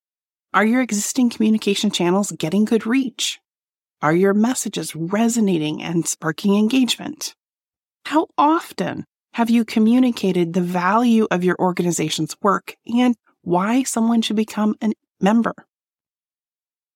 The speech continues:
If you have a website or technology platform in place, you can likely glean some metrics from those tools.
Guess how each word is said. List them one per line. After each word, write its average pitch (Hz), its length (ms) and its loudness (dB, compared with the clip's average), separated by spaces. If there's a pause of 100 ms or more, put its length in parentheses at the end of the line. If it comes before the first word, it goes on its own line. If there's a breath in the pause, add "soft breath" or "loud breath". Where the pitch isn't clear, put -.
(540)
If 262 240 0
you 311 120 4
have 254 360 0
a 220 120 0
website 190 500 -2
or 208 120 -2
technology 226 600 -2
platform 175 500 -2
in 170 120 0
place, 180 440 -6 (400 soft breath)
you 262 320 2
can 285 220 0
likely 277 360 2
glean 233 560 4
some 240 220 2
metrics 196 480 -2
from 185 420 0
those 254 360 2
tools. - 520 -8